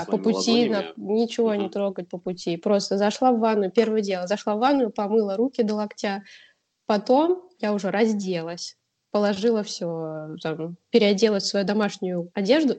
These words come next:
Speaker 1: ещё раз помыла руки, то есть, ну, на всякий случай, и уже приступила к продуктам. Потом после продуктов желательно ещё раз промыть руки. Да, у меня очень сухие сейчас руки, бедные.
Speaker 2: Ну, у меня тоже.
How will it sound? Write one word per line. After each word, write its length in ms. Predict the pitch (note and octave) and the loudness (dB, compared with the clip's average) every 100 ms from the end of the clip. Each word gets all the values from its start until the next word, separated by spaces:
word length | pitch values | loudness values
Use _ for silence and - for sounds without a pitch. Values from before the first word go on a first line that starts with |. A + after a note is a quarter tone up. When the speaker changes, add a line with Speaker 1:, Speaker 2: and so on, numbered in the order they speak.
| - | -4
Speaker 1:
ещё 420 | G3+ A3+ - C4+ | -2 -2 4 4
раз 160 | G3 - | 4 -2
помыла 440 | G3+ G#3 F#3 E3+ | -4 -2 -2 -2
руки, 460 | A3 F#4 - F3+ - - | 0 -2 -4 -10 -10 0
то 60 | |
есть, 240 | F#3+ F3+ - | 0 0 0
ну, 240 | A3+ F3 - | 2 2 -2
на 80 | F#3+ | -6
всякий 280 | - D3 D#3 | -6 -10 -10
случай, 360 | - F#3 - - - - _ _ _ | -8 -8 -10 -14 -20 -20 _ _ _
и 220 | - - A#3 | -8 2 4
уже 200 | A3+ D4 | 6 4
приступила 520 | C4+ B3+ A3+ B3+ B3+ | 4 0 -2 2 2
к 80 | B3 | 2
продуктам. 640 | A3 G#3 F#3 F3+ - F#3 - | -2 -2 -2 -8 -14 -16 -2
Потом 280 | A#3 C#4 D#4 | 0 4 4
после 260 | C#4+ C#4+ | 2 -4
продуктов 500 | A3+ A3+ B3+ C4+ B3 - | -4 -2 -2 -2 -4 -2
желательно 480 | G#3+ G#3+ G#3 - G#3 | -4 -2 -4 -2 -6
ещё 180 | - | -4
раз 160 | G#3 G3+ | -6 -6
промыть 340 | - G3 G3 A#3 | -6 -6 -4 -2
руки. 260 | C4+ A3+ | -2 -2
Да, 260 | F#3 G3 F3+ | -2 -2 -2
у 60 | F#3 | -2
меня 220 | F#3+ F#3 | -2 -2
очень 180 | G3 - | -4 -6
сухие 340 | - - F#3 | -8 -4 -4
сейчас 320 | F3+ - - - | -4 -8 -6 -4
руки, 240 | A3+ - | -4 -2
бедные. 540 | F3 F3+ F3+ E3+ D#3+ E3 | -2 -2 0 -2 0 4
Speaker 2:
Ну, 100 | A#2 | 4
у 20 | |
меня 220 | A2+ A#2 | 6 2
тоже. 520 | A#2 C3+ A2 G2+ E2+ | 0 2 2 0 -6